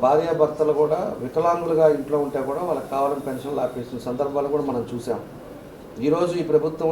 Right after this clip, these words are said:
అలా చేయట్లా. ఎవరికైతే ఎలిజిబిలిటీ ఉందో, ఎవరికైతే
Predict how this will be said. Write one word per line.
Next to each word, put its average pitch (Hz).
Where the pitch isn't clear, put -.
అలా 147
చేయట్లా. 135
ఎవరికైతే 160
ఎలిజిబిలిటీ 151
ఉందో, 135
ఎవరికైతే 151